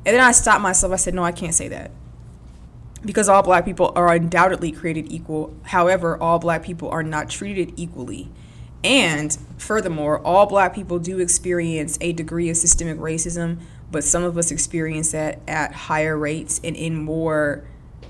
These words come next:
overt ways, right? Um, and that is because darker skinned black people do not have any type of proximity to whiteness. We don't have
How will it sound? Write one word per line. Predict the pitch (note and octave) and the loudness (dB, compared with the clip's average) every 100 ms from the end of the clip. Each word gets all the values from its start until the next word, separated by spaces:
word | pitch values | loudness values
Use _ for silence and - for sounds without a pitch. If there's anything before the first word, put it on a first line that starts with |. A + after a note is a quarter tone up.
| - - - - - - - - - | -16 -16 -16 -18 -18 -18 -18 -18 0
overt | F#3+ F#3 E3 F3 F3 E3 | 4 4 2 2 0 0
ways, | D#3+ D3 - - - - | -2 -2 -6 -6 -2 -2
right? | D#3+ D3+ F3 - - - - - - - - - - - | 0 0 0 -4 -14 -18 -18 -18 -18 -16 -16 -18 -8 4
Um, | F#3+ F#3 F3 D#3+ D3+ C#3+ E3+ - | 8 8 6 4 0 -2 -6 -4
and | F#3 | 2
that | F#3 | 4
is | F#3+ E3 | 4 0
because | E3 F#3 - F#3+ F#3 F3 F3 - - - - - - - - - E3 - | -2 -8 0 4 6 6 6 2 0 -10 -18 -18 -18 -18 -20 -14 -12 2
darker | E3+ G3 G#3 G3 | 6 6 4 0
skinned | - F3+ F3 E3 | 0 0 0 0
black | E3 A2+ | 0 0
people | G3+ F#3 E3 D#3 D#3+ E3+ - - | -6 -8 -6 -4 -6 -10 -16 -8
do | F3+ | -4
not | E3+ E3+ | 0 -2
have | E3+ F#3 E3+ | 0 -4 -4
any | F3+ F#3 F#3 | -6 -6 -2
type | G3 F#3 | -2 -2
of | E3+ | -4
proximity | - F3 - F3+ E3+ E3+ | -4 -2 -2 -2 -4 -6
to | E3+ | -4
whiteness. | D#3+ D#3 - - | -2 -2 -2 -6
We | |
don't | E3+ | -6
have | F3 | -8